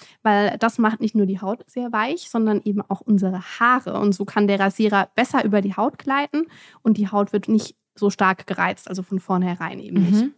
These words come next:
Speaker 1: Dann hat man auch hinterher nicht mehr so sehr mit Trockenheit zu kämpfen.
Speaker 2: Das ist auch ein wertvoller Tipp.
Speaker 1: Ja.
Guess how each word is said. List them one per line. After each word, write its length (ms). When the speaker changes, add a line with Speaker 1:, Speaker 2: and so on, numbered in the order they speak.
Speaker 1:
Dann 120
hat 100
man 120
auch 160
hinterher 340
nicht 220
mehr 100
so 120
sehr 180
mit 120
Trockenheit 460
zu 80
kämpfen. 460
Speaker 2:
Das 120
ist 80
auch 60
ein 160
wertvoller 360
Tipp. 180
Speaker 1:
Ja. 340